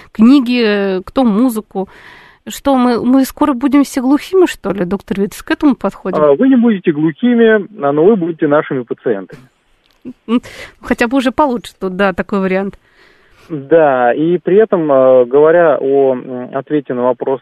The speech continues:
Speaker 2: э, Вадима, э, хочется сказать, что, во-первых, нужно диагностировать все-таки, по какому типу снижен слух, от этого зависит вариант реабилитации. И здесь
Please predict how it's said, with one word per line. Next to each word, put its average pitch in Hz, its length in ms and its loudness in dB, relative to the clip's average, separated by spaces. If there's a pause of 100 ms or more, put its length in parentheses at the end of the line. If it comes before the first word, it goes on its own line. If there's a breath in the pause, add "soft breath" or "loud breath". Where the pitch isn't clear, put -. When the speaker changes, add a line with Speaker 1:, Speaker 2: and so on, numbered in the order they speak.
(160)
Speaker 2:
э, 117 400 -6
Вадима, 135 560 -2 (520 soft breath)
э, 117 160 -14
хочется 160 440 -4
сказать, 165 420 0
что, - 200 -4
во-первых, 160 460 2
нужно 151 360 -6
диагностировать 147 760 -2
все-таки, - 560 -8 (100)
по 143 260 2
какому 147 440 -6
типу 139 360 -12
снижен 127 480 -8
слух, 214 320 -4 (300 soft breath)
от - 180 -6
этого 127 300 -2
зависит 131 420 0
вариант 127 400 -6
реабилитации. 123 920 -4 (520)
И 135 480 -10
здесь 196 240 -2